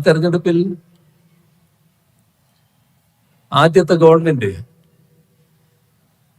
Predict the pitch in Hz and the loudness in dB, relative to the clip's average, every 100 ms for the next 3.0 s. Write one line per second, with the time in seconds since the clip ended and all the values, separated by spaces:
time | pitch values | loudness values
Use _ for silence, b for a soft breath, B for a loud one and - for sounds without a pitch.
0 | _ _ _ _ _ _ _ _ _ _ | _ _ _ _ _ _ _ _ _ _
1 | _ _ - 147 165 170 165 160 151 151 | _ _ 0 2 2 0 0 -2 0 0
2 | 147 147 151 147 143 131 139 143 131 | -2 -4 -4 -2 -2 -2 -2 -4 -6